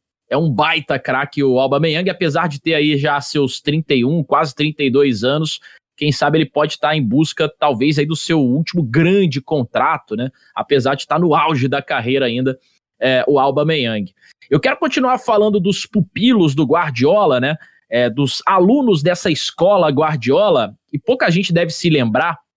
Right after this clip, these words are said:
mas talvez o, o primeiro aluno que apareceu dessa escola Guardiola foi o Tito Villanova, né? O Tito Villanova, é, assumiu aquele Barcelona do Guardiola quando, em dois mil e doze,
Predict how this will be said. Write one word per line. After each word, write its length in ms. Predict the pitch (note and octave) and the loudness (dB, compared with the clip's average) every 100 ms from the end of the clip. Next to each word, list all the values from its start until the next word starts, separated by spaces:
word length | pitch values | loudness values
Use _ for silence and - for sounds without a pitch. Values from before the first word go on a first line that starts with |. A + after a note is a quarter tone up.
| - | -8
mas 220 | C3+ D3+ | -2 -2
talvez 420 | F#3 D#3+ D#3 F#3+ | 0 0 2 2
o, 140 | F3 E3+ | 2 2
o 80 | D3+ | 0
primeiro 340 | F3 E3 G#3+ | 0 2 2
aluno 460 | F#3+ D3+ F#3 F#3+ C#3 | 2 2 2 2 0
que 140 | E3 | -2
apareceu 560 | D3 D#3+ D3 C3+ D#3 D3+ | -2 0 0 0 0 0
dessa 240 | C#3 D3 | 0 -2
escola 400 | C3 - C#3 C3+ | -4 -2 0 2
Guardiola 580 | B2+ C#3+ A#2+ C#3 D#3 F#3+ | 0 -2 0 2 2 0
foi 160 | F#3+ | 0
o 80 | A3 | -2
Tito 340 | - C#4+ D4 D4 | -2 -4 -2 0
Villanova, 680 | C#4 C4+ F#3 F3+ E3 A#2 A2+ | 2 2 2 2 0 -2 -2
né? 140 | B2+ _ _ _ _ | -4 _ _ _ _
O 80 | B2+ | -4
Tito 300 | B2+ G3+ G#3+ | -2 -2 0
Villanova, 800 | E3 G3 E3 D#3 F3+ E3 E3+ C3 - - - | 2 2 2 2 2 2 0 0 -6 -18 -4
é, 460 | C#3 C#3+ C3+ C3 - | 0 0 2 0 0
assumiu 640 | E3 - G3+ E3+ A#3 A#3 | -2 -2 0 2 2 2
aquele 260 | - F#3+ | 0 -2
Barcelona 540 | D#3 F3+ - E3+ E3 D#3+ | -2 -2 -2 -2 0 0
do 100 | D#3 | 0
Guardiola 600 | D#3 D#3+ B2+ C#3 D#3 C#3+ | -2 -2 0 0 2 0
quando, 300 | - D#3 D3+ | -2 -4 -2
em 80 | D#3 | 0
dois 240 | D#3 C3 | 0 0
mil 160 | D3 E3+ | 0 0
e 40 | |
doze, 640 | A#2+ D3 F3 C3 A2+ G#2 | 0 0 2 0 -4 -8